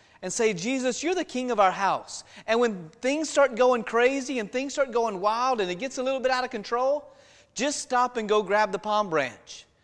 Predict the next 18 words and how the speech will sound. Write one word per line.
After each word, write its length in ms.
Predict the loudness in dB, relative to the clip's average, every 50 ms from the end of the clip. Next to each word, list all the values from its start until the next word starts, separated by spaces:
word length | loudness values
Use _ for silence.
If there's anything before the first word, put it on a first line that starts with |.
| _ _ _ _
and 80 | -6 0
say, 140 | 2 2 2
"Jesus, 420 | 2 0 -2 0 0 0 0 0
you're 140 | 0 0 0
king 340 | 0 -2 -2 -2 -2 -2 -4
here, 440 | -4 -4 -2 -2 -2 -2 -4 -8 -12 -18 -20 -20 -20 -16 -6 -2
and 140 | 0 0 2
we're 100 | 2 2
gonna 180 | 2 2 4
work 280 | 6 6 6 6 4 0
things 260 | -2 -2 0 0 2 4
out 280 | 4 6 4 4 2
because 280 | -2 0 2 0 0 0
he's 220 | 0 -2 -2 -2
Lord 320 | 0 2 4 6 6 4 4
of 100 | 0 2
all 260 | 4 6 6 6 4
things." 720 | 4 2 0 0 0 -2 -8 -12 -16 -16 -16 -16 -16 -18